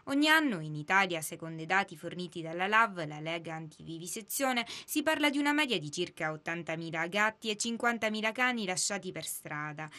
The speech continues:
e tutto ciò si verifica per il venti-trenta per cento dei casi in prossimità della partenza per le ferie estive.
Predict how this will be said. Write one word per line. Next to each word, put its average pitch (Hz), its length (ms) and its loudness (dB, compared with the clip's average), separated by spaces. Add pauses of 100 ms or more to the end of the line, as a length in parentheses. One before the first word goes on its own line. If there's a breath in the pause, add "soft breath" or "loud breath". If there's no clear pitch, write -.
(180 loud breath)
e 151 100 -14
tutto 208 320 -6
ciò 160 260 -4
si 202 200 -4
verifica 165 480 -4
per 165 140 -8
il 156 100 -8
venti-trenta 156 720 -4
per 156 200 -12
cento 175 400 -4
dei 208 120 -4
casi 151 420 -6 (200 loud breath)
in 202 120 -2
prossimità 202 680 -2
della 160 200 -6
partenza 160 680 -6
per 170 120 -6
le 208 100 -2
ferie 226 200 -4
estive. 156 600 -6